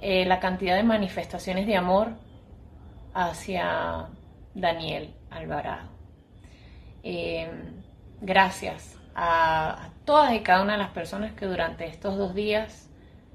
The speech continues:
nos ayudaron, eh, nos tendieron la mano,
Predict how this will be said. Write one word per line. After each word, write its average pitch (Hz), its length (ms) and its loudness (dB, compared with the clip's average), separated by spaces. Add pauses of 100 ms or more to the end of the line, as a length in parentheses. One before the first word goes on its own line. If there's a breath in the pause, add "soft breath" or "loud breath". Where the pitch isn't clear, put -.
(120)
nos 175 120 -6
ayudaron, 175 680 2 (540 loud breath)
eh, 180 160 -6
nos 165 160 -8
tendieron 165 360 -4
la 160 80 -4
mano, 190 400 -2